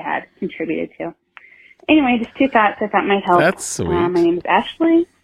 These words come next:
Speaker 1: I'm in Seattle in eighteen hundred-ish square feet with a husband, two kids, and a dog. Um,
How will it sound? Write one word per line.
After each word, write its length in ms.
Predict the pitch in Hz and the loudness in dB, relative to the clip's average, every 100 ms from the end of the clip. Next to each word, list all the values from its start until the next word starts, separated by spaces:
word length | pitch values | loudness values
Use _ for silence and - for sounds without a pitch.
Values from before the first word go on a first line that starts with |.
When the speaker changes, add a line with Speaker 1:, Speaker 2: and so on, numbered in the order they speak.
| - _ _ - | -20 _ _ -6
Speaker 1:
I'm 120 | 175 | -2
in 220 | 175 175 - | -2 -4 -6
Seattle 580 | - 175 180 196 220 220 | -4 -2 0 2 2 2
in 360 | 185 170 165 170 | 0 0 0 -2
eighteen 600 | 160 170 - - 240 247 - | -2 -2 -4 -2 0 0 0
hundred-ish 540 | 254 254 262 262 262 - - _ | 2 4 4 2 0 -4 -20 _
square 500 | - 262 262 262 262 _ - - - _ - | -2 0 2 0 0 _ -20 -20 -20 _ 2
feet 280 | 277 302 - | 4 2 2
with 220 | 190 175 - - - _ _ _ _ - | 0 -2 -6 -20 -20 _ _ _ _ -10
a 40 | - | 0
husband, 460 | 214 220 233 226 - | 0 2 2 2 0
two 120 | 170 | -2
kids, 360 | - 220 214 196 _ - - - _ - | 2 2 2 -2 _ -20 -20 -20 _ -2
and 140 | 170 | 0
a 60 | - | 0
dog. 380 | 175 185 190 190 - _ - | 2 4 2 0 -12 _ -10
Um, 420 | 170 170 175 | -6 -4 -6